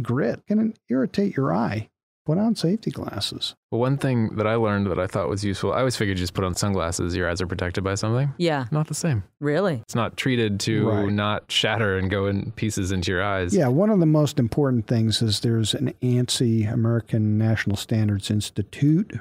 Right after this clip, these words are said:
Speaker 1: rating for safety glasses that prevents the whole lens, basically, from coming back.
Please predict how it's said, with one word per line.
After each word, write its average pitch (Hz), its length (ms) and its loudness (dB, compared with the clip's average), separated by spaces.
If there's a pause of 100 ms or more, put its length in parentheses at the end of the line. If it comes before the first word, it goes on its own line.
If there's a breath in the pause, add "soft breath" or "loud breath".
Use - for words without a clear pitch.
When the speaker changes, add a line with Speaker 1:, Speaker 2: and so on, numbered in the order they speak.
(140)
Speaker 1:
rating 113 480 0 (420)
for 113 120 -4
safety 123 340 0
glasses 117 460 0
that 123 160 -2
prevents 139 440 2
the - 120 -4
whole 156 320 0
lens, 104 580 2 (100)
basically, 110 460 0
from 107 280 0 (100)
coming 113 400 2
back. 104 280 2